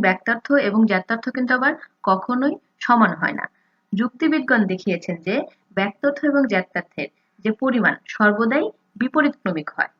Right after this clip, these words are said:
অর্থাৎ ব্যক্তার্থ এবং জ্ঞাতার্থের বিপরীত ক্রমে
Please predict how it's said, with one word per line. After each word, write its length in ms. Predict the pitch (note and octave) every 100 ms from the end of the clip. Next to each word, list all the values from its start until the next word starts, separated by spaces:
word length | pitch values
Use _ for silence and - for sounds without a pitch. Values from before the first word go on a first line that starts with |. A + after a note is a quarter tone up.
| _ _ -
অর্থাৎ 360 | F3 - B3+ D#4+ - _ _ -
ব্যক্তার্থ 460 | F3+ F3+ A3+ A3+ - C#4+
এবং 200 | G3+ G#3+
জ্ঞাতার্থের 600 | G#3 F3+ - G3+ - C#4+ D4+ - _ -
বিপরীত 480 | B3+ C4+ D#4 D4+ D4+
ক্রমে 300 | - F#3 G3